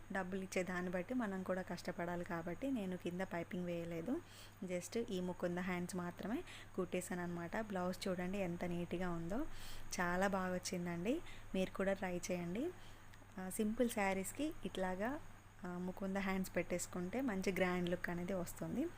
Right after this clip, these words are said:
నెక్ చూసారా, నేను సన్నగా పైపింగ్ అనేది వేసాను క్లాత్ మిగిలితే.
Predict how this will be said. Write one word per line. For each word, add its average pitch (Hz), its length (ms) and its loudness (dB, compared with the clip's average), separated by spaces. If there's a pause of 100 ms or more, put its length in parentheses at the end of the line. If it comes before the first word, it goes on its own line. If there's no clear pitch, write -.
(400)
నెక్ 196 200 2 (140)
చూసారా, 196 420 0
నేను 208 240 4
సన్నగా 180 440 2
పైపింగ్ 185 420 2
అనేది 185 220 4
వేసాను 175 420 2
క్లాత్ 180 340 2
మిగిలితే. 175 380 2